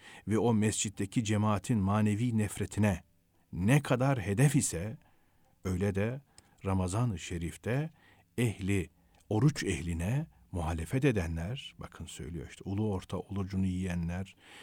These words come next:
terbiyesizlik, edepsizlik edenler de o derece İslam aleminin genel manevi nefretine ve aşağılamasına hedeftir.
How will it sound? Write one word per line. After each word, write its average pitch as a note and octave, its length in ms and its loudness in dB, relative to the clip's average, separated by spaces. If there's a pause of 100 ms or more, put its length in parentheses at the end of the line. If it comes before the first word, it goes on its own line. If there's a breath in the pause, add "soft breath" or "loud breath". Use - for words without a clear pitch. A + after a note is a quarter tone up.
(220 loud breath)
terbiyesizlik, F#2 840 -2
edepsizlik G2 580 -4
edenler G2 560 -2
de B2 180 -4 (340 soft breath)
o C3+ 160 0
derece F#2+ 500 -2 (140)
İslam A#2+ 500 -2
aleminin F2+ 680 0
genel G#2+ 420 0
manevi G2 720 2
nefretine G2 640 -2 (360 loud breath)
ve A#2+ 220 0 (340)
aşağılamasına F2 720 -4
hedeftir. - 680 -14